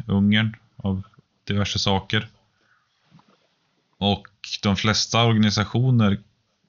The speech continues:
krävde förskott på halva summan. Och summan,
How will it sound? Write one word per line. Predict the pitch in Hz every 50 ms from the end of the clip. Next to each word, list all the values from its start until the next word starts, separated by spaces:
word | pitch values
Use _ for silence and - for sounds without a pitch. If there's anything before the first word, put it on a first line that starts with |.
| _
krävde | _ - 104 107 107 101 85 85 87
förskott | - - - 117 104 90 85 - - - 139 123 117 - - _
på | -
halva | 90 - 110 101 85 82 90 98 95
summan. | 87 - - 110 92 90 98 120 131 104 95 101 - _ _ - - - _ _ _ _ _ _ _ _
Och | - 95 - _ -
summan, | - - - - 120 107 101 98 101 110 117 113 110 107 104 101 90 -